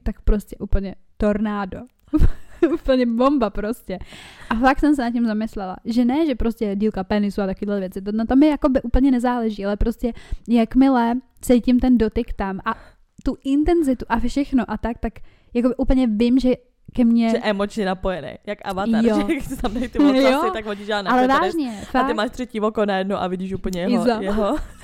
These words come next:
Speaker 2: <laughs> jeho vnitřek,
Speaker 1: <clears throat>
Speaker 2: úplně
Speaker 1: No.
Speaker 2: duši, jakože ty šáhne na duši.
Speaker 1: Ty jsi toho, ty jsi z toho udělal cringe,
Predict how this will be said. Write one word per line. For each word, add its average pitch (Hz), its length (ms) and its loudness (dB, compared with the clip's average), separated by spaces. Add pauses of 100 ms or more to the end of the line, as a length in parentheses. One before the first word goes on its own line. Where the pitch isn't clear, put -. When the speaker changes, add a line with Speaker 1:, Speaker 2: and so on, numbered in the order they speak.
(420)
Speaker 2:
<laughs> - 680 -10
jeho 330 260 0
vnitřek, 320 580 -4 (200)
Speaker 1:
<clears throat> 359 200 2
Speaker 2:
úplně 262 180 4
Speaker 1:
No. 262 80 0
Speaker 2:
duši, 285 340 2
jakože 214 280 -4
ty 208 100 -6
šáhne 190 380 -2
na 165 120 -4
duši. 165 380 -10 (2250)
Speaker 1:
Ty 262 120 0
jsi 240 60 -6
toho, 320 260 4
ty 320 160 6
jsi 320 120 0
z - 40 -8
toho 247 180 2
udělal 220 240 0 (100)
cringe, 202 300 -8